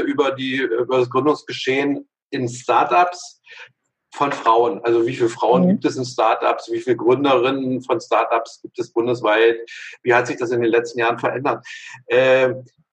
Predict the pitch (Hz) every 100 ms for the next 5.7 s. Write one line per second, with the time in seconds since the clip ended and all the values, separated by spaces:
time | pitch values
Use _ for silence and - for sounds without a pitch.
0 | _ - 170 180 180 175 175 175 151 131
1 | 165 190 151 - 160 - 160 170 165 160
2 | - _ _ _ _ - 139 131 139 -
3 | - 123 135 156 156 - - - 143 165
4 | 160 143 143 139 135 117 110 120 120 123
5 | - 127 117 113 110 110